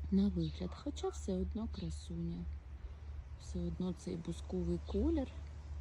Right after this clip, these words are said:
ця рясність роблять свою справу. Похилила голівки, напилася водички,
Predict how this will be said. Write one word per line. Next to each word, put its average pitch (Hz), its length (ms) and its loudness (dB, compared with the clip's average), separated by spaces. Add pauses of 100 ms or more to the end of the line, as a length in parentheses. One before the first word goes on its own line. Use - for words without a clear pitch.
ця 180 220 0
рясність 247 680 0 (140)
роблять 214 360 2
свою 180 360 0
справу. 175 560 -2 (760)
Похилила 180 600 0
голівки, 285 480 2
напилася 185 680 2
водички, 285 680 2